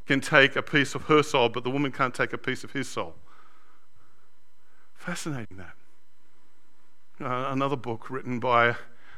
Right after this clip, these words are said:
um, Shaunti Fearnheim, uh, for young women only. She makes this comment. She says, "Teenage guys are conflicted by their powerful physical urges.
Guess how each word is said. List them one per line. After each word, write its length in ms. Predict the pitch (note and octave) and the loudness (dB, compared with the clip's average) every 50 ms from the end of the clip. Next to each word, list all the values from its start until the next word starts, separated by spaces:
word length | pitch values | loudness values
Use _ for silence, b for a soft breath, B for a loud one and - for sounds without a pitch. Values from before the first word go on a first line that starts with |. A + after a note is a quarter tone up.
| B B - | B B -2
um, 460 | - A#2+ A#2+ A#2 A#2+ A#2+ B2 A2+ - b b b b b b - - b b b b b | 2 6 6 8 6 6 4 0 -4 b b b b b b -8 -8 b b b b b
Shaunti 400 | - - - C3+ C3+ - C3 A#2 | -6 -2 -2 -2 0 -2 -4 -4
Fearnheim, 540 | - - B2+ B2+ C3+ A#2+ - B2+ A#2 A2+ G#2 b b b b b b b b b b b - | 0 0 0 0 0 -2 -2 -2 -2 -2 -4 b b b b b b b b b b b -6
uh, 260 | E2+ - - F#2+ - | -4 -4 -4 -4 -4
for 280 | - - - C3 C3 B2+ | -4 -6 -2 0 2 4
young 300 | B2+ C3 C3 C3 C3 C3 | 6 6 6 6 4 4
women 240 | B2+ A#2+ B2 A#2 | 4 4 4 6
only. 300 | A#2+ C3 C3 B2 A#2 A2 | 6 6 6 4 2 0
She 180 | G#2 - - E3 | -2 -2 -2 2
makes 280 | E3 D#3 D3 C3 - - | 4 4 2 2 0 -2
this 280 | C#3+ C3 - - - - b b b b b b | -4 -4 -4 -6 -6 -8 b b b b b b
comment. 380 | - - - E3 D3+ C3 A#2+ - | -4 0 0 2 2 2 -2 -2
She 120 | - C3+ | -4 -4
says, 380 | - - C3 A#2+ A#2+ A2+ - b b b b b | -2 2 4 4 4 2 0 b b b b b
"Teenage 560 | - - F#3+ G#3 G3+ G3 F#3+ G3 - - - - | -2 2 2 4 4 4 4 4 2 0 -2 2
guys 720 | - C3 C3 B2 A2+ G2+ G2+ G2+ A#2 C3 C3+ - - - - | 6 6 8 8 6 6 4 2 2 0 -4 -4 -6 -4 -4
are 100 | A#2+ A#2 | -4 -4
conflicted 640 | - - B2+ A#2+ - - F#3 F3+ - - C3 A#2+ G#2 | -2 -4 -6 -4 0 0 0 0 0 -2 -2 0 2
by 180 | B2+ B2 B2 | 4 4 4
their 140 | A#2 B2 A#2+ | 4 0 -2
powerful 560 | - - - D#3 E3 E3+ E3+ - - D3 C3+ | -2 0 2 2 2 2 0 -2 -4 -6 -6
physical 580 | - - - D#3+ D#3 - D#3 C#3+ - - B2 - C3 | -6 -4 -2 -2 -2 -2 -4 -6 -6 -8 -6 -2 0
urges. 480 | C#3 C#3+ C3+ - A2 G2 F#2+ - - | 0 0 0 -2 -6 -6 -6 -8 -8